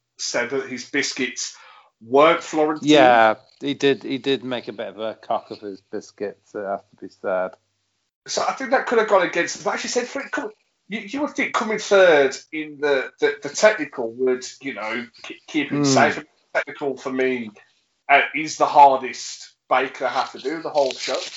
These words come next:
Speaker 2: Yeah.
Speaker 1: Because they, they, they have a limited recipe, uh, that limited, yeah,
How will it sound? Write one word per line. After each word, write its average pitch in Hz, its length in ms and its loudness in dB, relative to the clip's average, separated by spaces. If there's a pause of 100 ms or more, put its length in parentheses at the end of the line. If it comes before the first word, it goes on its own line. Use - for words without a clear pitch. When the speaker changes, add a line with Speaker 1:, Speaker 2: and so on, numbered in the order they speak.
Speaker 2:
Yeah. 139 320 6 (840)
Speaker 1:
Because 170 360 -8
they, 170 120 2 (140)
they, 160 160 0
they 156 80 2
have 143 120 2
a 143 40 -4
limited 196 400 -4
recipe, 156 1040 -4
uh, 127 320 4
that 135 180 -8
limited, 180 380 -2
yeah, 156 120 -4